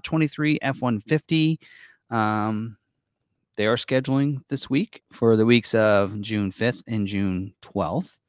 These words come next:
Um, and then, which they usually schedule out about a month in advance. The same, uh, constraints as last week. So limited scheduling for, uh, those with an optional moonroof, um,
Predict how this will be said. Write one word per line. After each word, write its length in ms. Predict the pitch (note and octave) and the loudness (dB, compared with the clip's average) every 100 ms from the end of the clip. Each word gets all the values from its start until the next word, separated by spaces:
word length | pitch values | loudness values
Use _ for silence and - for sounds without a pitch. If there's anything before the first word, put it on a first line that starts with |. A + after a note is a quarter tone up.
| _ _ _ _ | _ _ _ _
Um, 500 | F2+ D#2 D#2+ B2 C3+ - - | -8 -6 -4 -4 -4 -10 -10
and 180 | F#2+ F#2 | -6 -4
then, 300 | F2+ F2 E2+ | -4 -4 -6
which 180 | D#2 | -6
they 120 | - A2+ | -2 0
usually 260 | A2 G#2+ | 0 -2
schedule 300 | E2+ G2 F2 | -4 -4 -2
out 80 | F2 | -2
about 180 | F2 F2 | -2 -2
a 60 | |
month 240 | G#2+ F2 - | -2 -2 -4
in 60 | |
advance. 440 | A2 A2+ D2 C#2+ - - - - - | -4 -4 -4 -4 -8 -16 -20 -16 -10
The 80 | - | -4
same, 420 | - D3 E3 D#3+ - | 4 4 4 0 -2
uh, 120 | B2+ | -2
constraints 540 | C3 B2 - B2+ A2+ B2+ | 0 -2 0 0 0 -2
as 160 | A2 | -4
last 560 | G2 G2 A2 A#2+ - - | -2 0 0 0 -4 -2
week. 400 | F2 E2+ E2 - - | -2 -2 -4 -14 -10
So 220 | - F2+ | -6 -2
limited 480 | F#2+ A2 C3 C#3 C#3+ | 0 2 2 2 -2
scheduling 580 | - A#2+ A#2+ A#2+ A#2+ | -2 0 2 2 0
for, 220 | A#2 A2+ G2+ - | 0 -4 -4 -4
uh, 180 | G#2+ F#2+ | -4 -2
those 300 | F#2+ G2 - | -2 -2 -4
with 200 | F#2+ G2 | -4 -4
an 80 | - | -4
optional 380 | F2 - A2+ | -6 -4 0
moonroof, 640 | A2 G#2+ G2+ G2+ C#3+ - - _ - - _ - | 2 2 0 0 0 -4 -16 _ -20 -20 _ -8
um, 440 | D#2 D#2+ E2+ D#2+ | -4 -2 -4 -6